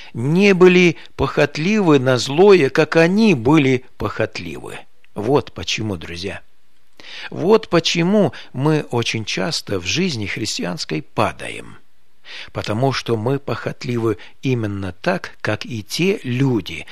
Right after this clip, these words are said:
которые странствовали в землю обетованную в то время. Здесь первые пять стихов дают нам иллюстрацию свободы, которой пользовались израильтяне как народ.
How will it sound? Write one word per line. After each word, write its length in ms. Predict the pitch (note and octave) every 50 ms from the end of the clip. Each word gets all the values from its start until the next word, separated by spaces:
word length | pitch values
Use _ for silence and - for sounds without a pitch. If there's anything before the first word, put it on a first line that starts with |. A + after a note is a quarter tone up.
| - - -
которые 480 | - - G2 - A2 G#2+ G#2 G2+ F#2+ E2+
странствовали 800 | - - - - A#2 B2 C3 B2+ A#2+ - A#2+ A#2 A#2 A#2 A2 G#2 - - - - -
в 180 | - G#2 F#2+ F2
землю 480 | F2 G2 B2 A#2+ A2 G#2+ G#2 G2+ -
обетованную 840 | - F#2 F#2 F2 - B2+ C#3 C#3+ D3 D3 C#3+ C#3 C#3 C#3 C3+ C3+ - - - - - - -
в 120 | - -
то 380 | - - B2+ A#2 A2+ G#2+ G#2 - - -
время. 560 | - A2 A2+ G2+ G2 F2 E2 E2 D#2+ D#2 D#2 - - - - - - - - - - - - - -
Здесь 480 | - A2+ G#2 A2 E3 G3 G3+ E3 - - - - - - - - - - - - -
первые 420 | D3 E3+ G#3+ G3+ F#3 F3 D#3+ B2+
пять 320 | A2 - - G3 A3 - -
стихов 560 | - - - G3+ D3 - - - F#2+ C#2+ - - - - - - - -
дают 380 | - F#2+ G#2 A#2+ C3+ C3 -
нам 240 | A#2+ A2+ A2+ A2 G#2+ - -
иллюстрацию 880 | - A#2+ A2+ G#2 F#2 - - - A2+ A#2+ C#3+ D3 C3+ - - B2+ A#2+
свободы, 880 | G#2+ - - A#2 G2+ F#2+ F#2 F2 F#2+ C3+ F3 F3 D#3 A2+ F#2+ - - - - - - - -
которой 400 | - G2+ - A2+ A#2 A2 G#2 F#2+
пользовались 760 | - - B2 C3+ E3 E3+ D#3 B2+ A2+ A2 G2+ G2+ F#2 - - -
израильтяне 800 | C#3 A#2 F#2 G2+ G2+ F#2 F2 - - A2 G2 F2+ F2+ F#2 F#2+ F#2
как 320 | - - F2+ D#2+ - -
народ. 500 | G2+ G2 G#2 A#2 C#3+ C#3+ G#2 - - -